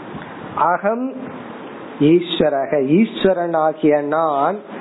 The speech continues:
லீலையா சரேத், இந்த சிருஷ்டி போன்ற அனைத்தையும் விளையாட்டாக செய்வது போல. லீலையானா, லீலானா இங்க பிளே, ஒரு விளையாட்டா. நான் ஏன் இதெல்லாம் பண்றேன்னா,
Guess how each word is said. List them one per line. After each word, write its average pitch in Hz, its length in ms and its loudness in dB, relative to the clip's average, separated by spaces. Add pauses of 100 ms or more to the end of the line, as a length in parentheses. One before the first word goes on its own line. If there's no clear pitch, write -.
(200)
லீலையா 175 840 6 (200)
சரேத், 139 520 2 (300)
இந்த 156 220 4 (120)
சிருஷ்டி - 600 0
போன்ற 170 360 -2 (100)
அனைத்தையும் 175 720 0 (380)
விளையாட்டாக 185 1120 2
செய்வது 147 460 2
போல. 117 400 -2 (640)
லீலையானா, 170 800 2 (180)
லீலானா 165 460 2
இங்க 175 260 -2
பிளே, 160 200 2 (540)
ஒரு 170 180 4
விளையாட்டா. 170 640 0 (480)
நான் 160 240 0
ஏன் 226 240 2
இதெல்லாம் 202 440 0
பண்றேன்னா, 160 520 -2